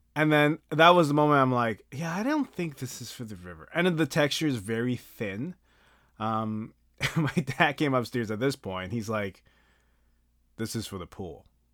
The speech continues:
I don't know what you're doing. Are you gonna take this in the river? You'll pop in three seconds." And I was like, "Yeah, I don't," but they, they advertise as the river. And then my dad's like, "How much you pay for it?" I'm like, "Twenty-eight dollars for four?" He's like,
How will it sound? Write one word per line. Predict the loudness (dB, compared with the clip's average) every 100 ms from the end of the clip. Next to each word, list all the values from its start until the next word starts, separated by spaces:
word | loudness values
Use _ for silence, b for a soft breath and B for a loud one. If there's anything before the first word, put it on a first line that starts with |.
| -12
I | -8
don't | -6
know | -6
what | -6 -8
you're | -8
doing. | -6 -4 -4 -6 -10
Are | -12
you | -10
gonna | -8
take | -10
this | -10
in | -10
the |
river? | -8 -8
You'll | -8 -10
pop | -8 -4 -4 -6
in | -14
three | -14 -14
seconds." | -10 -12 -12 -18 -20 -20 _ b b b b -4
And | 0
I | 2
was | 0 -2
like, | -6 -6
"Yeah, | -10 -8
I |
don't," | -8 -8 -8
but | -6
they, | -6
they | -6 -8
advertise | -6 -6 -8 -8 -10 -8 -10 -14 -18
as | -14 -12
the | -10
river. | -6 -6 -6 -8 -14 _ _ _ _ _ _ _ _
And | -8 -4
then |
my | -4
dad's | -4 -4 -4
like, | -8
"How | -6
much | -6 -8
you | -8
pay | -8 -8
for | -8 -12
it?" | -12
I'm | -14
like, | -16 -16
"Twenty-eight | -14 -12 -10
dollars | -10 -8 -10
for | -12
four?" | -16 -14 -10 -8
He's | -8 -8
like, | -8